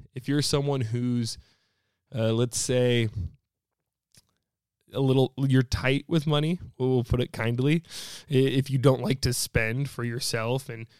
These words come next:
you worry about overspending and being extravagant, a very practical way of saying, "Hey, this is money that I wanna set aside for just me.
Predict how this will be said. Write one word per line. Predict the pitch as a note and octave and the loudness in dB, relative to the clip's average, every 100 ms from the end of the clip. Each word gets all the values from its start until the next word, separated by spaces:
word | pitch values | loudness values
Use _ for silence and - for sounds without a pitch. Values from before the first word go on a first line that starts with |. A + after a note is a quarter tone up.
| _ - | _ -4
you | C#3 | 0
worry | B2 B2 B2 B2 | 2 2 2 0
about | A#2+ A#2 A#2 - | 0 -2 -4 -2
overspending | B2+ A#2+ A#2 - A#2 A#2 C3+ | -2 -2 -6 -6 -6 -2 -2
and | B2 A#2 | -2 -4
being | A#2+ A#2 | -6 -8
extravagant, | B2+ - - B2 C3+ C#3+ D#3+ - - - - | -10 -8 -6 -4 -2 0 -2 -4 -20 -18 -10
a | |
very | A#2+ B2+ D3 | -6 -2 -2
practical | D3 - - C3 - C#3 B2+ | 0 0 0 -4 -4 -2 0
way | B2 C3+ | 2 0
of | A#2+ | 0
saying, | - A#2+ | -4 -6
"Hey, | A2+ C3+ B2 | -8 -8 -8
this | A#2 B2 | -6 -4
is | C#3 B2 | -2 -2
money | A#2+ C3 D3 D#3+ - - - - | -2 -2 -2 -4 -6 -20 -16 -6
that | C#3 | -4
I | |
wanna | C3 B2+ | -4 -6
set | - B2+ | -6 -4
aside | B2+ - B2 A#2 B2 | -4 -4 -4 -4 -6
for | F2 | -12
just | A#2 G#2+ - - | -8 -8 -8 -10
me. | G#2+ - | -16 -16